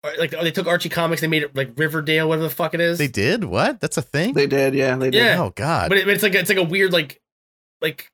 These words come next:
Speaker 1: God, w-, like, Twilight-esque murder mystery.
Speaker 3: Yeah. I didn't watch any of it, but there's, like,
Speaker 1: No,
Speaker 3: crazy.
Speaker 1: no.
Speaker 3: It's only Riverdale in name, and that's about it.
Speaker 1: Yeah.
Speaker 2: I just
Speaker 1: It's
Speaker 2: think
Speaker 1: not
Speaker 2: that the, it's, like, Tim Burton, just, like, s-, I, I,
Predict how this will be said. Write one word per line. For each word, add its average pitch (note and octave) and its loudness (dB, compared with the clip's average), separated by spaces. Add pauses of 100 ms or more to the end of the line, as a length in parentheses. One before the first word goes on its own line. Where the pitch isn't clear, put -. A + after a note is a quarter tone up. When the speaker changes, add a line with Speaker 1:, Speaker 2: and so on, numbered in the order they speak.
(100)
Speaker 1:
God, C#3 -6 (100)
w-, C#3+ -16 (100)
like, C#3+ -12
Twilight-esque E3+ 0 (400)
murder D#3+ 0
mystery. D#3 2
Speaker 3:
Yeah. C#3 4 (460)
I E3 4
didn't F#3+ 2
watch D#3+ 4
any C3+ 4
of B2 4
it, A#2+ 0
but B2 -2
there's, - -4
like, D#3 2
Speaker 1:
No, C#3 -2
Speaker 3:
crazy. C#3 2
Speaker 1:
no. C3+ 2
Speaker 3:
It's - 2
only A3 4
Riverdale F3 4
in C#3 2
name, C#3 2
and C#3+ 2
that's - -2
about A#2 0
it. A2 -6 (380)
Speaker 1:
Yeah. C3 -2 (480)
Speaker 2:
I F3+ 0
just B3 0
Speaker 1:
It's - 0
Speaker 2:
think A3 4
Speaker 1:
not G3+ 2
Speaker 2:
that F3 0
the, F3 0
it's, - 0
like, A#2+ 0
Tim G#2+ 0
Burton, E2+ -2
just, - -2
like, F2+ 0
s-, - -6
I, B2 -2
I, - -6